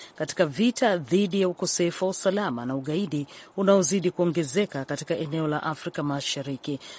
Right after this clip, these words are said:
na vilevile vile kuhamasisha demokrasia miongoni mwa nchi wanachama baada ya mfululizo wa mapinduzi ya kijeshi.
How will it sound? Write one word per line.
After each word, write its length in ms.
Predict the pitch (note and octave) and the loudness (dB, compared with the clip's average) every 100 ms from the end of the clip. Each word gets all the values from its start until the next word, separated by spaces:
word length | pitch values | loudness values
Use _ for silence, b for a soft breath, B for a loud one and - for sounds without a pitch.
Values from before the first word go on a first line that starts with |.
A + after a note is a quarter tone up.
| - | -4
na 80 | G3+ | -2
vilevile 200 | F#3 F#3 | 2 2
vile 200 | F3 F3+ | 4 2
kuhamasisha 680 | F3+ F3+ F3 - A3 - | 2 0 0 0 0 0
demokrasia 800 | D#3 D3+ C#3+ - C#3+ - A3+ E3 B B - | 0 -2 -2 -4 -2 2 2 2 B B -4
miongoni 420 | F#3+ G3 G3 G3 | 2 4 4 4
mwa 160 | F3+ F3 | 4 2
nchi 260 | F#3 - F3 | 0 -2 -2
wanachama 580 | D#3 D3 - D#3+ C3 | -2 -2 -4 -4 -6
baada 400 | B2+ C3+ D3 D3 | -6 -4 -4 -2
ya 100 | D3+ | -4
mfululizo 600 | D3+ - E3+ D3 G#3+ A3 | -4 -4 -4 0 0 0
wa 40 | F#3+ | 0
mapinduzi 560 | F#3 G3+ F#3 F#3 C3 | 0 0 0 -2 -2
ya 40 | C3+ | -8
kijeshi. 600 | - B2 C3 - C#3 B2 | -10 -8 -6 -4 -6 -8